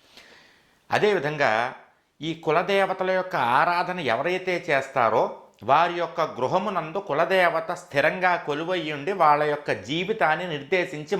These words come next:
మంచి మార్గంలో వెళ్ళే విధంగా ఆశీర్వచనం చేస్తుందని పెద్దలు చెప్తూ ఉంటారన్నమాట. అందుకని కులదేవత ఆరాధన అమావాస్య రోజున మొదలుపెట్టి చేసుకోండి. అమావాస్య రోజున కులదేవత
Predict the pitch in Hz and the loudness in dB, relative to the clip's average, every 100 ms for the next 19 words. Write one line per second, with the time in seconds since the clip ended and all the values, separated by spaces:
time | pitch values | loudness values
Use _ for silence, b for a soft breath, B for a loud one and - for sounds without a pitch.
0 | 135 165 208 226 180 151 160 151 147 135 | -2 -2 0 4 4 2 -4 -6 -4 -4
1 | 131 127 110 113 131 170 139 127 113 107 | -2 -2 -2 -4 0 2 2 -2 -8 -10
2 | 156 175 120 - 123 160 254 B B - | -10 -6 -6 -6 -2 0 0 B B -2
3 | 151 147 143 120 - 117 98 92 87 85 | -2 0 -4 -6 -8 -8 -6 -8 -10 -18
4 | - _ b b b b 123 156 170 117 | -20 _ b b b b -2 2 2 2
5 | 104 127 B B B _ _ _ _ - | -2 -6 B B B _ _ _ _ 2
6 | 160 196 226 185 190 156 131 139 135 131 | 2 4 2 2 0 2 2 2 -2 -4
7 | 131 98 110 b b b 98 120 185 208 | -6 -6 -8 b b b -2 2 6 6
8 | 202 185 175 - 160 156 151 170 185 139 | 4 2 0 -6 -4 -2 -4 -4 -4 -4
9 | 127 123 123 151 196 104 - - 95 - | -2 -4 -4 -4 -2 -4 -6 -12 -18 -20
10 | _ _ b b b b b 110 151 196 | _ _ b b b b b 0 4 4
11 | 196 175 160 - 151 139 120 117 143 247 | 4 2 0 -2 -6 -4 -4 -2 -4 -4
12 | 247 - - 147 185 196 196 170 170 | -8 -20 -2 2 2 2 0 0 0